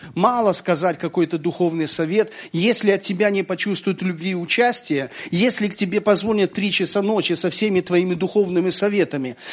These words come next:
и если ты тут скажешь: «Знаешь, у меня нету времени на тебя», то все твои проповеди, которые ты до этого говорил, пустое место.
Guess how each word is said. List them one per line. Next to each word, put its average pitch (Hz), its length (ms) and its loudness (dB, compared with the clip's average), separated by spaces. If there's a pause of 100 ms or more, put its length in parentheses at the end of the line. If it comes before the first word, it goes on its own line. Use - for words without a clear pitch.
(120)
и 220 80 4
если 233 460 4
ты 233 280 6
тут 196 300 -4
скажешь: 180 400 2
«Знаешь, 247 440 0 (360)
у 175 60 0
меня 220 140 2
нету 233 280 0
времени 208 480 2
на 165 140 0
тебя», 147 520 -2 (840)
то 196 120 4
все 277 300 2
твои 285 260 2
проповеди, 214 640 2
которые 190 340 2
ты 190 160 0
до 180 240 4
этого 160 260 2
говорил, 147 460 2
пустое 226 500 2
место. 214 580 2